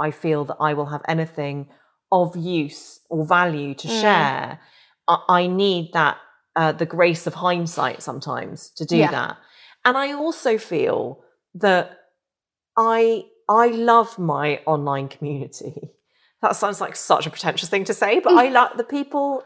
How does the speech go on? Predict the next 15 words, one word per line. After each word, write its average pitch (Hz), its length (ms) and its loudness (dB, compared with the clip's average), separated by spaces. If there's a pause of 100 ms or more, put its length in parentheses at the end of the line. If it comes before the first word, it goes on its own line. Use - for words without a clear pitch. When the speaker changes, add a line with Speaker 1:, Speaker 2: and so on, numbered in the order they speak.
Speaker 1:
who 226 80 -2
follow 214 260 0
me 190 80 0
on 165 120 0
Instagram. 147 600 -2
I 156 100 -6
get - 280 -4
such 208 240 -8
an 208 60 -6
enormous 202 500 -2
amount 160 400 -4
from 156 300 -2
them. 143 320 -4
Speaker 2:
Yeah. 202 220 0 (340)
Speaker 1:
And 226 340 0